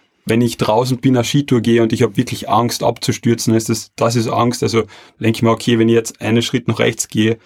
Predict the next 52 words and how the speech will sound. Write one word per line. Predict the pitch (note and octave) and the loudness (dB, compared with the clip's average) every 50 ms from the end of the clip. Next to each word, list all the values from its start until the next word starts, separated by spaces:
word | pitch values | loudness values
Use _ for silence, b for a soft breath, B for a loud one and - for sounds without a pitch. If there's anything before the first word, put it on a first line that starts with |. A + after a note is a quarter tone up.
| b b b b | b b b b
einen | b A2 A2 G#2+ | b 0 0 0
Fehler | - - A#2+ A#2 A#2 A#2 | 0 0 0 2 2 2
mach, | A2 A2 A2 A2+ - - _ - | 2 2 0 0 -4 -8 _ -2
dann, | - A2 G#2+ G#2 G#2 - - - - | -2 0 0 0 -2 -6 -8 -10 -6
dann | - G#2+ A2 | -2 0 2
war's | A2 G#2 A2 A#2 - - | 2 2 0 -2 -2 0
das. | - A2 A2+ A2+ - - b b b b b b b b b b b b b | 0 0 0 -2 -6 -14 b b b b b b b b b b b b b
Und | - A2+ A2+ A2+ A2 - - - - - | 0 0 2 0 0 -4 -14 -10 -2 0
dann | A2 G#2+ A2 A2+ - - _ _ _ _ _ _ _ _ _ _ _ _ _ _ _ _ - | 2 2 2 2 0 -2 _ _ _ _ _ _ _ _ _ _ _ _ _ _ _ _ -6
ist | C#3 - - - | -4 -4 -4 -2
Angst | - A#2+ A#2 B2 B2 - - - - | -2 0 0 0 0 -2 -4 -2 0
da | A#2+ A#2 A#2+ A#2+ | 2 4 4 4
und | A#2+ A#2 A2+ | 2 2 2
ich | A2+ A2+ | 2 2
muss | A#2 A2+ A2 - | 2 2 0 0
schauen, | A2 G#2 G#2 A2+ A2+ | 0 2 2 2 2
dass | A2 G#2+ | 2 0
es | A2+ A2 - | 0 -2 -2
keine | - A2 A2+ | -2 -2 0
Panik | - - G#2 G#2+ A#2+ A#2+ A#2 - | 2 2 0 2 2 0 0 0
wird, | B2 A2+ A#2+ | -2 -2 0
weil | A2 G#2 | -2 0
wenn's | G#2+ G#2 - | 0 -2 -2
Panik | - G#2 G2+ A2 A2 G2 - | -2 -2 0 0 0 0 -2
wird, | A2 G2+ - | -4 -4 -2
dann | A#2 G#2+ | 0 -2
ist | G2+ - | -2 -2
es | - - | -6 -10
gefährlich. | - - A2+ G#2+ - - - B B B B B B B B B B | -6 -4 -4 -4 -6 -10 -20 B B B B B B B B B B
Aber | - A2 G#2+ A#2 A#2 | -2 0 2 2 2
jetzt | A#2 A2 - - - | 2 0 -2 -4 -2
beim | A#2+ A2 | -2 -2
P | - - B2 A#2 | 0 2 0 0
H | - - | 0 0
D, | C3+ C#3+ E3+ - - | 0 2 2 0 -2
es | - - - | -4 -2 -2
ist | C#3 - - | -2 0 0
halt | B2+ A#2+ A#2 | 0 0 2
am | G#2+ G#2+ | 0 0
Ende | A2+ C3 | 2 0
des | B2+ - | 0 0
Tages | - A#2+ B2 A#2 - | 0 -2 -2 -2 -6
bist | - A2 - | -8 -8 -2
du | A#2 | -2
in | A#2 | -2
einem | G#2+ G#2 | 0 0
Büro | G2+ A2 A2 A#2+ B2+ C#3+ | -2 0 2 2 2 2
und | - A#2 A#2 G#2+ - | 2 0 -2 -2 -2
du | G#2+ | -4
hast | A2 A2 - A#2 | -4 -4 -4 -4
deine | G#2+ A2+ | -4 -2
Ängste | A#2+ C3 C3 - - B2+ A#2+ | -2 -4 -4 -2 -2 -2 -2